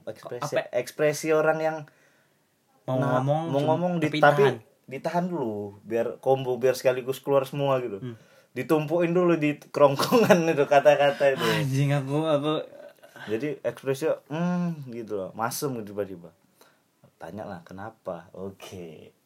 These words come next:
Speaker 1: Aku yang nanyain kenapa.
Speaker 2: Kau ngebuka, ngebuka percakapan ini ya?
Speaker 1: Eh, kenapa?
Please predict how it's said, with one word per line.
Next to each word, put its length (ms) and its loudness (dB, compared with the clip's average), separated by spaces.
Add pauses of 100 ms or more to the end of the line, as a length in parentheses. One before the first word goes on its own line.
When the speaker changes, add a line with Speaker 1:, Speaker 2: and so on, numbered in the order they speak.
(160)
Speaker 1:
Aku 320 -6
yang 180 2
nanyain 340 -2
kenapa. 220 -10
Speaker 2:
Kau 120 2
ngebuka, 440 2
ngebuka 300 0
percakapan 560 -2
ini 200 -2
ya? 160 -4
Speaker 1:
Eh, 300 -4
kenapa? 720 -12